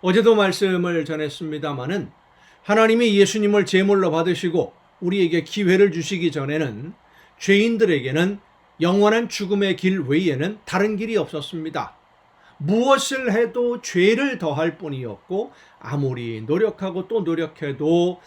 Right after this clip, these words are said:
하나님을 거역하는 이 죄의 종이라고 하는 신분을 벗어날 수 없었습니다. 죄인이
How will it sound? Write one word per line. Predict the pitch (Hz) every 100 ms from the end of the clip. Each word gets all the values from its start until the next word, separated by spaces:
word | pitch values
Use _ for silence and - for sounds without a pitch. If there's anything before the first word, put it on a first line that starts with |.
| _ -
하나님을 | 247 247 233 226 220 208
거역하는 | 170 175 185 - 170 156 - _ -
이 | 220 226
죄의 | - 175 220 233 240 -
종이라고 | 190 208 226 208 175 170
하는 | 160 151
신분을 | 143 247 233 160 147 185 208 - _
벗어날 | - 202 226 247 233
수 | - 226
없었습니다. | 165 175 - 175 175 170 - _ _ _ _ _ -
죄인이 | - 180 247 185 160